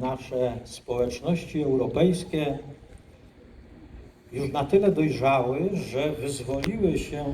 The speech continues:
od takich brutalnych zachowań. Widzimy jednak, że nie.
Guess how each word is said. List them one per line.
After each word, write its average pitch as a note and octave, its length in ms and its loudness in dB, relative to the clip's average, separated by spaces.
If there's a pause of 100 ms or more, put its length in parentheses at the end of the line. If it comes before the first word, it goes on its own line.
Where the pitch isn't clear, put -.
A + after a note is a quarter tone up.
od C3 320 0
takich C3 500 0 (360)
brutalnych C3 880 -2 (2000)
zachowań. A2+ 540 -4 (800)
Widzimy D3 340 -6
jednak, C3 400 -2
że A2+ 180 -4
nie. C#3+ 240 0